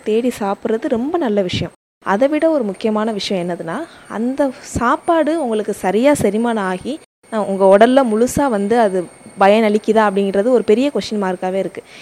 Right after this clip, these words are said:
இப்போ for example உங்களுக்கு எலும்பு தேய்மானம் இருக்கு, நீங்க பிரண்டை துவையல் சாப்பிட்றீங்க, பிரண்டை வாங்கிட்டு வந்தாச்சு, துவையல் பண்ணியாச்சு, சாப்பிட்றீங்க. உங்களுக்கு செரிமான கோளாறு இருக்கு அப்படின்னா, அதோட எசன்ஸ் உங்களுக்கு ஃபுல்லா கிடைக்குமா?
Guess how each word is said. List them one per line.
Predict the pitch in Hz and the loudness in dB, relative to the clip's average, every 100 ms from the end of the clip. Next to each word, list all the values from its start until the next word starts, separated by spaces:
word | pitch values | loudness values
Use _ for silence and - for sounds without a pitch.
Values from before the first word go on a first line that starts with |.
| - - | -20 -12
இப்போ | 269 - 269 | -6 -2 0
for | 247 226 | 2 0
example | 220 269 247 262 294 | 0 -4 -4 -6 -6
உங்களுக்கு | 220 202 208 | -4 -4 -2
எலும்பு | 226 254 - | -2 -4 -6
தேய்மானம் | 208 202 190 | -6 -6 -6
இருக்கு, | 175 165 214 320 _ _ - | -8 -10 -12 -14 _ _ -10
நீங்க | 214 202 | -8 -6
பிரண்டை | 202 220 254 | -4 -4 -4
துவையல் | 247 196 214 220 | -4 -4 -4 -4
சாப்பிட்றீங்க, | 190 180 202 180 170 190 302 | -6 -6 -8 -8 -10 -10 -8
பிரண்டை | 214 208 | -6 -6
வாங்கிட்டு | 196 185 196 190 | -6 -6 -8 -8
வந்தாச்சு, | 180 180 180 311 | -8 -8 -8 -8
துவையல் | 220 196 196 | -4 -2 -4
பண்ணியாச்சு, | 185 185 180 220 294 | -6 -8 -8 -10 -12
சாப்பிட்றீங்க. | 220 208 220 190 165 196 359 _ _ _ _ _ | -10 -8 -8 -8 -10 -12 -14 _ _ _ _ _
உங்களுக்கு | - 311 339 320 320 | -10 -4 -2 -2 -2
செரிமான | 254 254 277 277 | 0 0 -2 -4
கோளாறு | 269 226 214 214 202 | -4 -2 0 0 -2
இருக்கு | 208 - 214 | -4 -4 -4
அப்படின்னா, | 170 156 165 226 - - | -4 -4 -4 -6 -10 -4
அதோட | 214 214 208 202 | 0 0 0 -2
எசன்ஸ் | 285 294 | -4 -4
உங்களுக்கு | 233 214 214 | -4 -6 -6
ஃபுல்லா | 214 208 | -4 -2
கிடைக்குமா? | 180 170 185 175 165 | -4 -8 -8 -10 -12